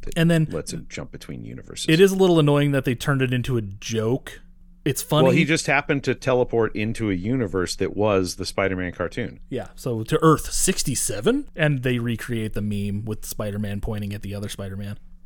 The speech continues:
Speaker 1: Only now it's Spider-Man twenty ninety-nine.
Speaker 2: <laughs> That Spider-Man is voiced by, uh, Oscar Isaac.
Speaker 1: He's, he's credited as interesting person number one.
Speaker 2: Let's finish this shit up. What do you think?
Speaker 1: Okay.
Speaker 2: So
Speaker 1: My final thoughts are,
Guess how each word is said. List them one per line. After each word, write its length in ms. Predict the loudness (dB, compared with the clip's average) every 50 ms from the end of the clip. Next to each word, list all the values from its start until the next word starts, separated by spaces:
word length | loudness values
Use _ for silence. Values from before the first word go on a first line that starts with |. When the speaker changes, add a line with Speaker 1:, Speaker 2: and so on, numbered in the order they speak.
| -14 -12 -12 -12 -12 -12 -8
Speaker 1:
Only 240 | -6 -6 -4 -2 -2
now 160 | -2 -2 -4
it's 100 | -6 -8
Spider-Man 460 | -4 -2 -2 -2 -2 -4 -6 -8 -10
twenty 240 | -10 -10 -8 -8 -8
ninety-nine. 560 | -8 -8 -8 -8 -8 -8 -10 -10 -10 -10 -12 -14 -12 -12 -12 -12
Speaker 2:
<laughs> 560 | -12 -12 -16 -16 -16 -14 -10 -10 -10 -10 -8 -10 -10 -10 -10 -12 -12 -12 -8
That 300 | -2 2 4 4 4 2
Spider-Man 500 | 0 2 2 2 4 4 2 2 2 2
is 140 | 0 -2 -4 -2
voiced 340 | 0 0 0 0 -2 -4
by, 360 | -2 -2 0 0 0 -2 -4 -6
uh, 280 | -6 -6 -6 -6 -8 -10 -8 -6
Oscar 420 | -4 -4 -4 -2 0 0 0 0
Isaac. 480 | 2 2 2 2 0 -4 -8 -12 -18 -18 -16 -14 -2
Speaker 1:
He's, 340 | 0 2 2 2 0 -2 -4
he's 240 | -4 -2 -2 -2 -2
credited 560 | -4 0 2 2 4 4 4 4 4 4 4
as 360 | 4 0 2 2 2 0 -2 -8 -4
interesting 680 | -4 -4 -4 0 0 0 0 0 -2 -2 -2 -4 -4 -6
person 580 | -2 -2 -2 -2 0 -2 -6 -6 -6 -6 -6
number 340 | -4 -4 -4 -2 0 2 2
one. 440 | 2 0 -2 -2 -2 -2 -4 -6 -12 -14 -18 -20 -10 0
Speaker 2:
Let's 160 | 0 2 2
finish 320 | 2 4 6 6 6 6 4
this 140 | 4 2 2
shit 380 | 2 2 2 6 6 6 8 8
up. 240 | 4 2 0 -4 -14 -16 -10 -2
What 120 | -2 0
do 60 | 0
you 60 | 0
think? 340 | 0 -2 -4 -4 -4 -8 -14 -20 -20 -20 -20 -20 -20 -20 -8 0
Speaker 1:
Okay. 460 | 0 0 2 2 2 2 2 0 -2 -10 -20 -20 -20 -20 -20 -20 -18 -12
Speaker 2:
So 220 | -4 0 2 4
Speaker 1:
My 200 | 6 6 6 6
final 220 | 4 2 2 2
thoughts 340 | 0 2 2 2 2 2 2
are, 300 | 0 2 2 2 0 -2